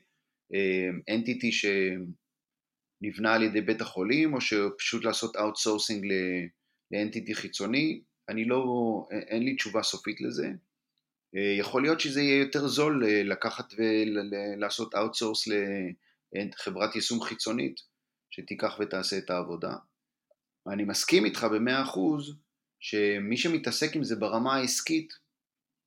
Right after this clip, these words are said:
צריך להיות מישהו שמבין בעסקים, ורופאים, אה, לא נחשבים כאלה שמבינים בעסקים.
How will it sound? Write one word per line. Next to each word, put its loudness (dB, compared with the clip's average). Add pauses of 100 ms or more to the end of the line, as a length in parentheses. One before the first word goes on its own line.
(300)
צריך -2
להיות 2
מישהו 2
שמבין 0
בעסקים, 0
ורופאים, -4
אה, -4
לא -2
נחשבים -4
כאלה -4
שמבינים -6
בעסקים. -8